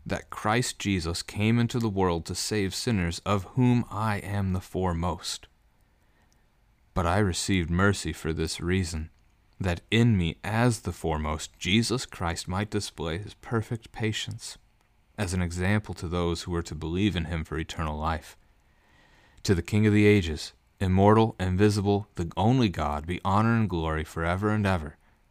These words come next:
Amen." It sounds like a conclusion to a letter, doesn't it? The way it builds up to that final point,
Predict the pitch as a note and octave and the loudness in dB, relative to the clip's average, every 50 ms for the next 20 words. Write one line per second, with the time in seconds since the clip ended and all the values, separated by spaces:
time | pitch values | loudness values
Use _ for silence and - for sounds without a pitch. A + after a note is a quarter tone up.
0 | _ _ _ _ _ _ _ _ _ _ _ _ _ - - D2+ C#2 D2+ E2 F2 | _ _ _ _ _ _ _ _ _ _ _ _ _ -12 -10 -8 -6 -4 -4 -4
1 | D2+ C#2 - _ _ _ _ _ _ _ _ _ - - - - _ _ _ - | -6 -8 -12 _ _ _ _ _ _ _ _ _ -20 -20 -20 -20 _ _ _ -8
2 | - G#2+ G#2 - - - - G2+ F#2+ C3+ D#3+ B2 F#2+ F2 F#2 F2+ F2+ F2+ - - | -4 -2 -2 -2 -2 -2 0 2 2 4 4 2 2 0 2 0 2 2 0 0
3 | - - G2 F2+ - - G#2 G#2 G#2+ G2 G2 G2 F#2+ G2 G2 G#2 G#2+ A#2+ A#2+ A2 | 0 0 0 0 2 2 4 4 6 6 6 6 6 6 6 6 6 6 6 6
4 | E2 D#2+ D2+ E2 E2 E2 - - C3 C#3 - - - - - - - G2 F2+ F#2 | 6 2 2 2 2 2 2 2 2 2 2 -2 -8 -18 -16 -10 -6 -2 0 2
5 | F2 E2+ - - - - G2 F#2 F#2+ G#2 G#2 G2+ G2 F#2 F#2 - - - F#2+ E2+ | 2 2 0 -2 -2 0 2 2 2 2 0 0 -2 -4 -4 -4 -6 -6 -4 -4
6 | E2 - - - F2+ F2+ F#2+ G2 G2 - - - F#2 F2+ F2 F2+ - | -4 -6 -4 -4 -2 0 0 0 -2 -4 -4 -2 -2 0 0 0 -2